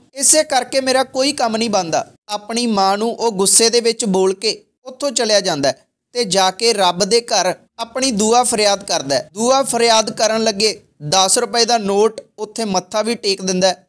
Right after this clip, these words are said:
ਜਦੋਂ ਦੁਆ ਫਰਿਆਦ ਕਰਕੇ ਰੱਬ ਦੇ ਘਰ ਤੋਂ ਬਾਹਰ ਆਉਂਦਾ ਹੈ, ਉੱਥੇ ਉਸ ਨੂੰ ਇੱਕ ਫਕੀਰ ਮਿਲਦਾ ਹੈ।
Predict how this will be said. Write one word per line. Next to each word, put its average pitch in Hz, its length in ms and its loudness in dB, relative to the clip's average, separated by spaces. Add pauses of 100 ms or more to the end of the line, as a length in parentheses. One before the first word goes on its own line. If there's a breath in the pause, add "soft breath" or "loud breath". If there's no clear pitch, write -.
(100)
ਜਦੋਂ 247 300 0
ਦੁਆ 240 320 2
ਫਰਿਆਦ 240 440 2
ਕਰਕੇ 214 600 -4 (240)
ਰੱਬ 220 260 0
ਦੇ 269 180 2
ਘਰ 240 240 -2
ਤੋਂ 254 240 -4
ਬਾਹਰ 202 300 4
ਆਉਂਦਾ 208 260 0
ਹੈ, - 180 -2 (140)
ਉੱਥੇ 262 340 -2
ਉਸ 269 180 2
ਨੂੰ 269 220 -2
ਇੱਕ 233 240 -6
ਫਕੀਰ 208 520 -2
ਮਿਲਦਾ 143 300 -2
ਹੈ। - 180 -2